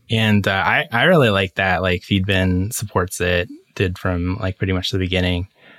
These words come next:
uh, just because, like, X M L is hard, you know, like, it's hard to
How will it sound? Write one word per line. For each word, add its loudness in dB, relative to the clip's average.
uh, 0
just 0
because, 0
like, 2
X -4
M 6
L 6
is -2
hard, -2
you -2
know, 0
like, 0
it's -4
hard 2
to 0